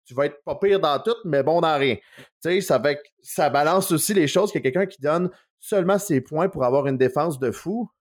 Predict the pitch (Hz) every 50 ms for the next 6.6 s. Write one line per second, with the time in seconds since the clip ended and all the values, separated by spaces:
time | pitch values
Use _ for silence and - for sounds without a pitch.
0 | _ _ _ _ - 110 - 131 123 - - 233 214 - - 143 131 127 - -
1 | 143 123 123 127 123 131 135 127 - 117 117 113 120 156 180 196 190 - - _
2 | _ _ _ - 139 120 98 131 - 165 175 170 139 151 131 131 104 113 120 110
3 | 139 165 170 151 120 131 117 95 - 160 170 - - 127 120 123 117 107 117 113
4 | 107 95 120 117 117 95 90 - _ _ _ _ _ _ _ _ _ - - 104
5 | 110 104 101 - 156 147 113 104 - 127 120 - 117 135 - 156 - - - 170
6 | 151 135 117 113 113 120 107 101 113 123 113 90